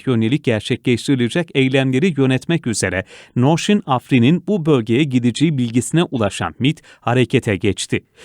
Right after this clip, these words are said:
mit'in Irak'ın kuzeyindeki Gara bölgesinde düzenlediği operasyonla Norşin Afrin ve beraberindeki dört terörist etkisiz hale getirildi. P K K'nın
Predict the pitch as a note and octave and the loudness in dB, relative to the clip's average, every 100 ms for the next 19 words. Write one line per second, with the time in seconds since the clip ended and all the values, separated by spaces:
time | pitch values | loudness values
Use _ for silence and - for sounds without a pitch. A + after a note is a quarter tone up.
0 | - C3+ A#2 C3 C#3 C#3 A#2 D3+ B2 C3 | -4 -2 2 0 2 0 0 -2 0 0
1 | A#2 A#2+ A2+ A#2 F3 - B2 A#2+ G#2+ A2 | 0 2 0 0 0 0 0 -2 0 0
2 | A2 G#2+ C3+ G#2+ A2+ A2+ A#2+ G#2 G#2 F#3+ | 0 -2 0 0 0 -2 -2 0 0 0
3 | C#3+ C3 G2+ F2+ - C#3+ F2 F#2+ - - | 0 -2 -4 -4 -2 -2 -2 -6 -10 -10
4 | - A#2+ C#3 E3 C3+ - G3+ F3+ D#3+ B2 | -2 -2 0 0 -2 0 0 2 2 0
5 | B2+ A#2 A2 A2 A2 A2 - F#3 D3 E3 | 0 0 2 2 2 2 0 0 0 0
6 | - A#2+ G#2+ B2 C#3 - D3 - D#3+ G3 | -2 -4 -2 -2 -2 -4 -8 -4 -4 -4
7 | - B2 F#2+ F2 - A#2 A#2 G2+ F2+ G#2 | -4 -6 -6 -6 -4 -2 0 -2 -2 -8
8 | _ - - - A#2 - G2+ - F#2 A2+ | _ -20 -20 -6 -4 -4 -6 -6 -2 -2